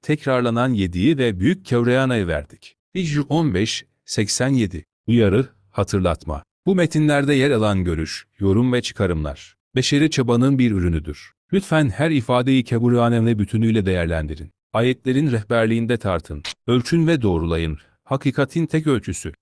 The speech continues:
Allah'ın kitabıdır. Yanlış varsa bize, doğru varsa Allah'a aittir.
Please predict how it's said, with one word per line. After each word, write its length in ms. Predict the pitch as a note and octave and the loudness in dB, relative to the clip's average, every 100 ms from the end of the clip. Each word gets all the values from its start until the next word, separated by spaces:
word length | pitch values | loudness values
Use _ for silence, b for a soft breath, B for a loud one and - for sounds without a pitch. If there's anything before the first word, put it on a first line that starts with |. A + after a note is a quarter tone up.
| _ - | _ -4
Allah'ın 460 | D#3 F3 D3 D#3+ | 0 0 0 -2
kitabıdır. 720 | C#3+ - F2 E2 D#2 - - _ _ - | -2 -4 -4 -4 -6 -12 -18 _ _ -4
Yanlış 400 | G#2 A2+ D#3+ - | -2 0 -2 -2
varsa 400 | A#2+ G2 F#2 D#2+ | -2 -2 -4 -6
bize, 280 | D#2 D#2 - _ B2+ | -8 -14 -18 _ 0
doğru 300 | D#3 E3 D3+ | 2 2 0
varsa 380 | C#3 B2 D#3+ | 0 0 -2
Allah'a 360 | B2 B2 B2+ A2 | -2 -2 0 0
aittir. 520 | F2+ E2 - - - | -2 -6 -12 -18 -18